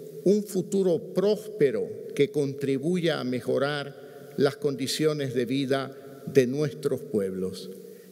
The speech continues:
siempre pensando en su desarrollo y su bienestar. Expreso mi más profundo agradecimiento por esta condecoración, que la llevaré como un símbolo de respeto profundo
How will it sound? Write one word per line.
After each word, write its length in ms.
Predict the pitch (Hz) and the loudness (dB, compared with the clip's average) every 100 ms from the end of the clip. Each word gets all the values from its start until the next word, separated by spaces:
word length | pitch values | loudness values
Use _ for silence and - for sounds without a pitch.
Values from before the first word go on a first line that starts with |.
| - | -10
siempre 1080 | - - 180 170 170 165 156 147 156 - - | -4 2 2 2 0 2 2 0 -6 -10 2
pensando 1040 | 135 127 123 143 143 135 143 131 123 - - | 2 2 -2 -2 -2 0 2 2 -2 -8 -2
en 160 | 135 131 | -2 -2
su 300 | - 196 196 | -2 0 2
desarrollo 800 | 170 - 120 107 135 123 127 127 - - - | 2 0 -2 0 0 0 -2 -4 -10 -14 -4
y 100 | 139 | -2
su 260 | - 160 139 | 0 0 0
bienestar. 760 | 123 101 90 - 95 90 90 - - - - - - - - | 0 0 -4 -4 -4 -4 -8 -16 -18 -18 -20 -20 -20 -20 -2
Expreso 920 | - 135 - - 165 165 - 165 151 - - - - | 0 0 0 0 2 0 0 0 0 -2 -12 -10 -2
mi 160 | 139 151 | 0 2
más 220 | 180 165 | 0 -2
profundo 680 | - 170 151 - 185 170 143 | -4 -2 -2 0 0 2 0
agradecimiento 1120 | 127 123 117 110 127 123 139 139 - 131 127 - - - - | 2 0 0 -2 0 0 0 -2 -2 -2 -2 -6 -14 -14 -2
por 180 | 131 135 | 2 4
esta 380 | 160 160 170 143 | 2 -2 -4 -2
condecoración, 880 | 147 131 135 123 107 - 107 90 92 - - - - - - - - | -2 0 0 0 0 -2 -2 -2 -6 -10 -16 -16 -20 -20 -20 -20 -8
que 120 | - 147 | 2 2
la 140 | 139 | 2
llevaré 540 | 139 143 139 139 170 | 0 0 2 2 2
como 260 | - 165 160 | 0 0 2
un 180 | 170 160 | 0 0
símbolo 680 | - 190 175 175 147 135 120 | -2 0 0 2 2 4 2
de 120 | 113 | 2
respeto 600 | 92 - - 165 160 147 | -2 -4 0 0 2 -2
profundo 960 | - - 139 139 - 202 196 156 95 | -2 -4 0 0 2 2 2 0 -2